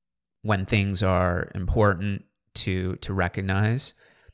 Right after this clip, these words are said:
I think it's also important to recognize some of the other associated data here that may be related to some of the findings that wasn't really, you know, reported in the title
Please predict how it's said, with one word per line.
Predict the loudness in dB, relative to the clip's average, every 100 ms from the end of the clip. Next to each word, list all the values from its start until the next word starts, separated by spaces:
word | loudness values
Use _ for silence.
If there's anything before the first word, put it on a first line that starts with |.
| -6
I | -2
think | 2
it's | 2 4
also | 6 6 4
important | 0 -2 -2 -2 -6 -6
to | -4
recognize | -4 -4 -2 2
some | 2 2
of | -4
the | -4
other | -4 -2 0
associated | 2 0 2 0 0 -6
data | -4 -4 -2
here | -4 -4
that | -6 -6
may | -4 -2 0
be | 0 -2
related | -2 -4 -2 -2 -2 -4 -8 _ _ _ -2
to | 4
some | 4 4
of |
the | -4
findings | -4 -4 -4 -4 -4 -2 -2
that | -2 -4
wasn't | -2 2 2 0 -6
really, | -4 -2 0 0 -2 -4 -8 _ -10
you | -6
know, | -4
reported | -6 -6 -4 -2 0 0 -2
in | -4
the | -6
title | -2 2 4 4 2 0